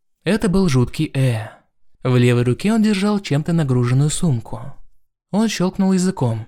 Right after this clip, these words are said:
и пригладил волосы. Затем почесал рану. Кровь попала на волосы. Но жуткий Э, не обращая внимания, продолжал чесать,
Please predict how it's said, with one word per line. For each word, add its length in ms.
и 100
пригладил 540
волосы. 600
Затем 440
почесал 480
рану. 360
Кровь 340
попала 380
на 140
волосы. 600
Но 140
жуткий 360
Э, 340
не 140
обращая 420
внимания, 520
продолжал 540
чесать, 640